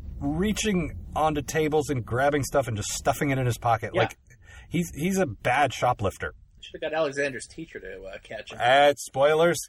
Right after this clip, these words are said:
Speaker 2: <laughs>
Speaker 1: And, and yeah, you're right. He does take the knife for no apparent reason.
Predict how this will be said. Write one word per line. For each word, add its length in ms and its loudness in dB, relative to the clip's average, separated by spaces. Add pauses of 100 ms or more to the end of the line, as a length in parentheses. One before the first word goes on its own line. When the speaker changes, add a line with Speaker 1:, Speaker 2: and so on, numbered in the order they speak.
(140)
Speaker 2:
<laughs> 120 -6 (2000)
Speaker 1:
And, 220 2
and 180 2
yeah, 120 6
you're 120 4
right. 120 4
He 80 2
does 260 2
take 220 -2
the 80 0
knife 240 0 (240)
for 240 -4 (200)
no 220 -2
apparent 340 -4
reason. 300 -4